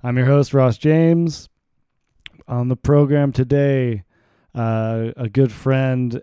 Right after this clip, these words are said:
and, uh, somebody that I've, you know, looked up to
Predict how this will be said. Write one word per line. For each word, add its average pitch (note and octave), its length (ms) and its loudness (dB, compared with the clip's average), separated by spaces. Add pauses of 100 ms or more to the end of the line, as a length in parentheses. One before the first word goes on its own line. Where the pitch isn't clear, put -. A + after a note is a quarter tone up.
and, A2 720 -8 (140)
uh, G#2 400 -10
somebody C#3 560 0
that B2+ 180 -2
I've, B2+ 480 -4 (140)
you B2+ 160 -4
know, A2+ 220 -4
looked A#2+ 320 -4
up C3+ 240 -6
to A2+ 500 -4